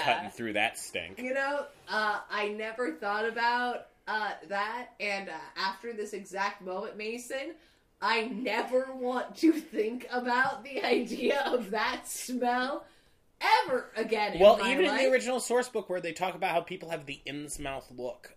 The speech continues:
Speaker 1: um, you know, they don't smell good. Like, I would, I would, I would, like, the one thing I'll argue with is, like, maybe they don't smell the kerosene because of their weird physiology. But the fact that they let him set any of them on fire before they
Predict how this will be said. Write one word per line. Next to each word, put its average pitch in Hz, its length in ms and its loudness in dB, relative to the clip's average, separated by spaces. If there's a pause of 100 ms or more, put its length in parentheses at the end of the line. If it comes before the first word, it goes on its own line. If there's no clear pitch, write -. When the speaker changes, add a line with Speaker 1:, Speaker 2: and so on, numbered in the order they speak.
Speaker 1:
um, 107 500 -6
you 113 120 -6
know, 107 140 -8
they 107 180 -2
don't 110 220 -6
smell 107 300 -6
good. 82 340 -16
Like, 104 220 -8
I 120 120 0
would, 127 160 -4
I 127 140 0
would, 131 260 -6
I 135 80 4
would, 135 220 -6
like, 127 180 -4
the 127 80 -2
one 147 160 -4
thing 156 100 -2
I'll 147 80 -2
argue 139 280 -4
with 135 320 -4
is, 131 140 -8
like, 135 100 -10
maybe 226 400 2
they 208 120 0
don't 196 220 -4
smell 151 360 -2
the 139 80 -8
kerosene 117 600 -4
because 104 240 -10
of 101 100 -12
their 107 120 -4
weird 104 260 -8
physiology. 101 680 -8 (440)
But 202 200 0
the 208 100 4
fact 226 380 4
that 311 160 -10
they 226 160 2
let 151 560 -2
him 147 480 -4 (180)
set - 440 4 (140)
any 170 320 6
of 131 140 -2
them 131 180 -4
on 123 180 -4
fire 120 380 0
before 117 320 -6
they 110 220 -6